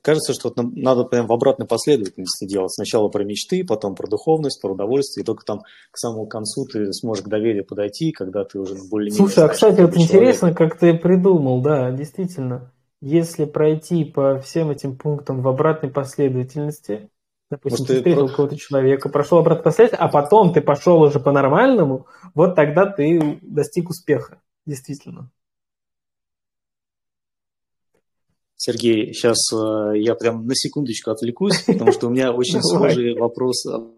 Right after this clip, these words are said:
Speaker 1: возник. У меня вот здесь так, есть такая книжка, называется «Коран».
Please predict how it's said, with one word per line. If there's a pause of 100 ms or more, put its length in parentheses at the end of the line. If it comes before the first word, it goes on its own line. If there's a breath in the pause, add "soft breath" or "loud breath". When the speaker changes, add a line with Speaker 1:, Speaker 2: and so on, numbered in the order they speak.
(260)
Speaker 1:
возник. (2000)
У
меня
вот
здесь
так,
есть
такая
книжка,
называется
«Коран».